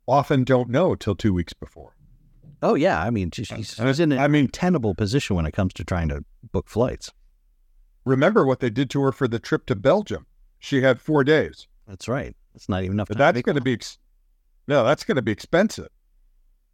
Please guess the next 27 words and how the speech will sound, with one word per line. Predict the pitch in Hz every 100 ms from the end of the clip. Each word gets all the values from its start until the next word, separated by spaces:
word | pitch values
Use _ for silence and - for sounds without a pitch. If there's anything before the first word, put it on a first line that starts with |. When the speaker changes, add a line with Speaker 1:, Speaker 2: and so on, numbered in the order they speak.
| _ -
Speaker 1:
And, | 123 123
and | 107 120 117 -
boy, | 110 135
it | 127
sure | - 151
was. | 156 131 78 - _ _ _ _ _ _ _ _ _ _ _ _ _ _ _ _ _ _ _ _ -
Um, | 147 123 113 113
uh, | 135
but, | 127 123 135 -
uh, | 139 123
um, | 120 123 113 107 - _ _ _ _ _
but | 151 156
yeah, | 175 180
as | 127 120
I'm, | 143 151 151 -
by | 135
the | 127
time | 123 160 190 180
you | 127 123 185
land | 151 143 147 139 131
in, | 135 123 120 113 110
uh, | 110 107 104 101 95 -
uh, | 101 95
Baltimore, | - 143 - 131 95 73 73 _ _ _ -
Crutch, | 110 92 - - -
I | 120 135 110 101
will | 95 92